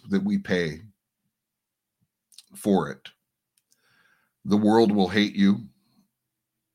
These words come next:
If it doesn't, <laughs> go say that born again prayer again. Um, I had a great example yesterday.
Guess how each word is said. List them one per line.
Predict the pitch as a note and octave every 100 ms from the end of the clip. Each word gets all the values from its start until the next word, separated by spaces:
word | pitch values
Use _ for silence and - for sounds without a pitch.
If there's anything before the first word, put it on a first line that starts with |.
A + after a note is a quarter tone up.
| _ _ _ _ G2+
If | G2
it | G#2
doesn't, | A2 A#2 G2+ A2 - - B2+ - A2 - _ _
<laughs> | _ - - - - - -
go | G2+
say | G2+ A#2+ A2+
that | G2 F2+ F2
born | G#2+ G2
again | F#2 F#2 G2
prayer | G2 F#2 D#2
again. | F2 D#2 D2 C#2 - _ _ _ _ _ - -
Um, | E2+ D#2+ D#2 D2 C2 - _ _ _ _ _ _ _ _ _ - -
I | B2
had | G#2+ G2+
a |
great | G2 G2+ G2
example | E2+ F#2+ G2 G2 E2+
yesterday. | E2+ G2 - E2 D2+